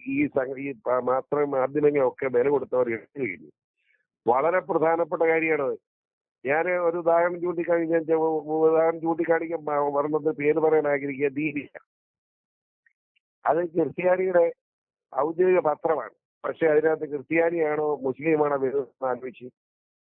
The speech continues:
ആ പത്രത്തിന്റെ ഉടമ ആരാ ഇപ്പം? സി എം ഐ സഭയാണെന്ന് പറയുന്നെങ്കിൽ സി എം ഐ സഭയ്ക്കകത്ത് അതിനകത്ത് ഒരു കാര്യമില്ല. ആ പത്രം ഏറ്റവും വലിയ മുസ്ലിം സമ്പന്നന്മാരുടെ കൈകളിൽ എത്തിപ്പോയി.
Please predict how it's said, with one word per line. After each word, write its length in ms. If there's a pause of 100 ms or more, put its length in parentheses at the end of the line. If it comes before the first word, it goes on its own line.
(320)
ആ 120
പത്രത്തിന്റെ 600
ഉടമ 260
ആരാ 220
ഇപ്പം? 340 (800)
സി 80
എം 280
ഐ 40
സഭയാണെന്ന് 600
പറയുന്നെങ്കിൽ 420
സി 120
എം 200
ഐ 40
സഭയ്ക്കകത്ത് 500
അതിനകത്ത് 320
ഒരു 120
കാര്യമില്ല. 640 (500)
ആ 140
പത്രം 500 (260)
ഏറ്റവും 440
വലിയ 380 (520)
മുസ്ലിം 480 (200)
സമ്പന്നന്മാരുടെ 720
കൈകളിൽ 400
എത്തിപ്പോയി. 440